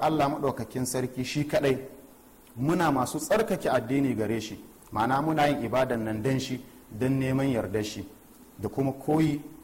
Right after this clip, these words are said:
da manzanmu, manzan rahama sallallahu alaihi wasallam. Bayan haka kuma, hunafa'a, ya kasance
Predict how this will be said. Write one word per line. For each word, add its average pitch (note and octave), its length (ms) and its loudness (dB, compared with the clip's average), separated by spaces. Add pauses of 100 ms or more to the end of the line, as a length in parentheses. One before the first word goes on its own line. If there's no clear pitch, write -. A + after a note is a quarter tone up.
(140)
da A2 120 -2
manzanmu, B2+ 560 0
manzan G#2+ 300 -2
rahama C3 320 -2
sallallahu A2 580 -2
alaihi G2+ 320 -4
wasallam. F#2 460 -6 (680)
Bayan D3+ 380 4
haka F3+ 240 0
kuma, D#3 360 2 (580)
hunafa'a, C3+ 840 4
ya G#2 100 -6
kasance C#3 600 -2